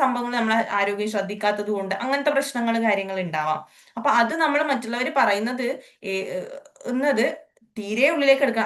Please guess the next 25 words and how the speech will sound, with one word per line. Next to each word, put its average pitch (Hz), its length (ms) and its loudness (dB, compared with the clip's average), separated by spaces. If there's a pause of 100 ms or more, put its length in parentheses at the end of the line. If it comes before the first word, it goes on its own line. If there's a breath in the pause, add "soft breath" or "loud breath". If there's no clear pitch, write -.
അത് 226 80 -4 (100)
നമുക്ക് 254 280 2 (120)
ആവശ്യമുള്ളതാണോ 269 840 -2
നമ്മളൊന്ന് 254 360 -4
അനലൈസ് 214 360 -2
ചെയ്യാം. 185 260 -8
യെസ്, - 140 -10 (140)
ഇതുകൊണ്ട് 208 420 -6
എനിക്ക് 214 240 -4
എന്തെങ്കിലും 214 360 -2
ബെനിഫിറ്റ് 202 420 -4
ഉണ്ടോ, 185 160 -2 (320 loud breath)
അല്ലെങ്കിൽ 220 240 0
ഇവര് 247 200 -2
പറയുന്നതിൽ 220 480 0
എന്തെങ്കിലും 226 340 0 (100)
കാര്യം 208 380 0
ഉണ്ടോ, 202 200 -4 (360 soft breath)
ഞാൻ 170 160 -4
എന്റെ 220 200 0
ഹെൽത്ത് 196 280 -6
ശ്രദ്ധിക്കാത്തത് 202 680 -4
കൊണ്ടാണോ? 214 440 0 (920 loud breath)
ആ - 20 4 (140)
രൂപത്തിൽ 240 360 -4